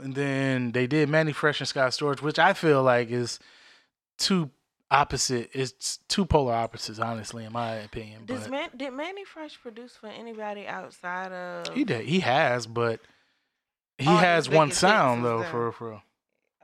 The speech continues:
Speaker 1: if you wanna get that New
Speaker 2: I was
Speaker 1: Orleans
Speaker 2: just
Speaker 1: bounce
Speaker 2: about to say,
Speaker 1: sound,
Speaker 2: he
Speaker 1: that's
Speaker 2: w-,
Speaker 1: what
Speaker 2: he
Speaker 1: you
Speaker 2: the
Speaker 1: get.
Speaker 2: guy you
Speaker 1: That's what
Speaker 2: go
Speaker 1: you get
Speaker 2: to.
Speaker 1: when you want a New Orleans bounce type song.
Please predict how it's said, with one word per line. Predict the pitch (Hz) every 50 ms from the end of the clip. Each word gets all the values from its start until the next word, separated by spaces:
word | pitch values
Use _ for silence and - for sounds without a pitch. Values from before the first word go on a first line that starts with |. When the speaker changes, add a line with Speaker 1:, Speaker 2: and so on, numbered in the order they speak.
| 156 139 _ _ _ _ _ _ _ _ _ _ _ _ -
Speaker 1:
if | 143 143 131 -
you | 165 190 185
wanna | 185 180 175 160
get | 156 156 -
that | 151 151
New | 151 147 147 151
Speaker 2:
I |
was | 147
Speaker 1:
Orleans | - - 143 131
Speaker 2:
just | -
Speaker 1:
bounce | - 143 147 143
Speaker 2:
about | 202 -
to | -
say, | -
Speaker 1:
sound, | 160 156 175 185 170 147 139
Speaker 2:
he | 135
Speaker 1:
that's | 143 147 147 -
Speaker 2:
w-, | - 139
Speaker 1:
what | 131 -
Speaker 2:
he | 135
Speaker 1:
you | -
Speaker 2:
the | - 143
Speaker 1:
get. | 165 170 180
Speaker 2:
guy | 175
you | 175 139
Speaker 1:
That's | 143 139 175
what | 156
Speaker 2:
go | 143
Speaker 1:
you | 131 120
get | 123 151 156 139 113 - 156
Speaker 2:
to. | 165 175 - - _ _
Speaker 1:
when | 123 127
you | 131
want | 131 123
a | 120
New | 123 123 123 127
Orleans | 131 135 131 127 120 117
bounce | 123 139 139 135 - -
type | - - - -
song. | - - - 64 -